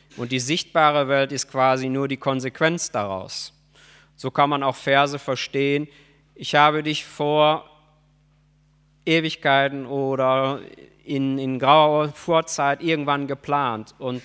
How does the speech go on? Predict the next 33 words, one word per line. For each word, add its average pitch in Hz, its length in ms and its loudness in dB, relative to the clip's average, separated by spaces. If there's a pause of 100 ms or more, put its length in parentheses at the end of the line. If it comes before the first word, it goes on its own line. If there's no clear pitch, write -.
(100)
jetzt - 340 -4
bist 139 240 -6
du 143 80 -6
eben 131 240 -4
zur 131 160 -6
Welt 127 220 -4
gekommen.“ 95 420 -14 (440)
Gott 139 200 0
hatte 139 220 -2
schon 131 220 -8
einen 127 240 0
ewigen 131 480 -2
Plan 113 460 -2 (480)
für 139 200 -2
uns. 113 580 -6 (720)
Und 117 460 -4 (480)
das 131 240 0
lag 135 220 2
schon 127 240 -6
in 127 80 -4
der 127 120 -4
unsichtbaren 120 640 -4
Welt 113 200 -8
fest - 400 -8
und 110 160 -12
dann 117 220 -6
wird 117 140 -8
es 110 140 -6
sichtbar 120 400 -8
in 113 60 -8
der 110 100 -6
sichtbaren 107 540 -14
Welt. 95 260 -16